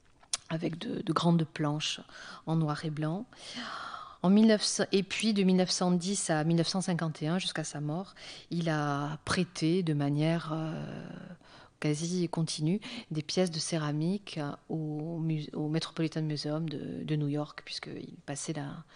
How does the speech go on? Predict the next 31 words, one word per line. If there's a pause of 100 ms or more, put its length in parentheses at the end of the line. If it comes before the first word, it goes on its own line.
(280)
la
majorité
de,
de
son
temps (520)
à
New
York. (960)
Je
vous
montre
ici,
euh,
simplement
pour
mémoire,
euh,
la,
les
cartes
de
visite,
des,
des
factures
de
la
boutique,
euh,
Kélékian.